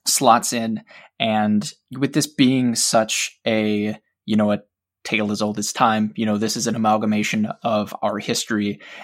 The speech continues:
and it can be tough to take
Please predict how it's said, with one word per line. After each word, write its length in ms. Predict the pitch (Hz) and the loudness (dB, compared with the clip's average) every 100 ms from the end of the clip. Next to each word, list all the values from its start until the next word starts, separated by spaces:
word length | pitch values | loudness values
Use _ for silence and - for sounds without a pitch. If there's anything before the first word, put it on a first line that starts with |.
| - | -8
and 460 | - 107 101 101 131 _ _ _ _ - | 2 4 4 2 -2 _ _ _ _ -6
it 80 | 120 | -2
can 160 | 131 | 2
be 320 | 120 117 - - | 2 2 -4 -4
tough 240 | - 135 - | 4 4 2
to 100 | 110 | -6
take 460 | - 120 113 - | -2 -2 -2 -12